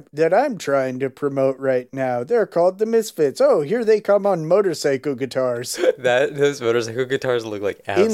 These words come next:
Speaker 1: Inside.
Speaker 2: shit, too.
Speaker 1: <laughs> They look, the,
Speaker 2: They
Speaker 1: yeah.
Speaker 2: look so bad. <laughs> They, like, slid half-heartedly into frame.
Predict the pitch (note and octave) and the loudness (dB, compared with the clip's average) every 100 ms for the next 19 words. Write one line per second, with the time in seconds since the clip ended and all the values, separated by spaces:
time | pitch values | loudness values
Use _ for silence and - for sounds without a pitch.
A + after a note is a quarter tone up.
0 | G3+ G3 F#3+ E3+ C3 B2 G2 - - A#2+ | 0 2 4 4 2 2 0 -2 -2 2
1 | G2 A#2+ - - - - _ - G#3 G#3+ | 4 4 2 -10 -18 -20 _ -6 0 0
2 | F3+ G#3 F#3 - - D4+ D4 G#3+ G3+ G3 | 2 0 0 -4 -14 -4 0 0 2 2
3 | G3 G#3 - - _ _ - - - C3 | 0 -6 -8 -20 _ _ -16 -10 0 2
4 | C3 - - - - A#2+ G2 A2 - C3+ | 2 -2 -4 -4 0 0 0 -4 -4 -6
5 | B2 - _ _ _ _ _ - E4 C5 | -6 -10 _ _ _ _ _ -8 -2 -2
6 | C5 D#4+ - A#2+ A#2+ - - - - A#2+ | -2 -4 -2 -2 -2 -6 -8 -8 -6 -4
7 | G#2 G#2 G#2 G#2+ G#2+ A2 - - - B2+ | -2 -2 0 -2 -4 -10 -12 -8 -6 -4
8 | G#2 G#2 - F#2 F#2 F#2 F2+ F2 F2 F2+ | -4 -4 -4 -2 -2 -4 -6 -6 -6 -6
9 | G#2 - F#2 F2 F2 F2 | -8 -8 -4 -2 -4 -6